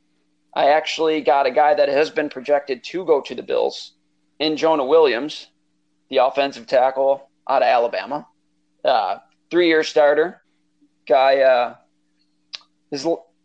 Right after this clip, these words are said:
according to the experts, his, his length leaves something to be desired, but apparently he's a very tough kid, and he's got a lot of power at the point of attack, and he has great hand technique.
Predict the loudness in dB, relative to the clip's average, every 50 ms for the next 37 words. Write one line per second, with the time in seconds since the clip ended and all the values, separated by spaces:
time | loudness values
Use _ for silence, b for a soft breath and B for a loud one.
0 | -14 -12 -6 -2 0 0 0 0 -2 0 2 2 2 4 4 4 2 2 0 -2
1 | 0 0 0 0 0 -4 -14 -14 -12 -8 -8 -8 -6 -4 -6 -6 -8 -14 _ _
2 | _ _ _ -2 0 0 0 0 -4 -8 -8 -6 -6 -6 -6 -4 -4 -4 -4 -4
3 | -8 -8 -8 -6 -6 -4 -6 -4 0 2 2 4 4 2 0 -2 0 2 2 2
4 | 2 2 -2 -6 -6 -6 -4 -6 -6 -8 -8 -8 -2 -2 -2 -2 -2 -2 -2 -2
5 | -2 -2 -4 -4 -2 -2 -2 -4 -8 _ _ _ _ _ _ _ _ _ -12 -10
6 | -4 0 0 2 4 4 2 2 2 -2 -4 -2 0 0 0 2 0 -2 -4 -4
7 | -8 -8 -8 _ -8 -6 -6 -6 -6 -8 -6 -2 -2 -2 -2 -2 -8 -8 -4 -4
8 | -4 -4 -4 _ -6 -2 -2 -2 -2 -2 -6 -8 -8 -8 -8 -6 -6 -8 -8 -8
9 | -14 -16 -16 _ -20 _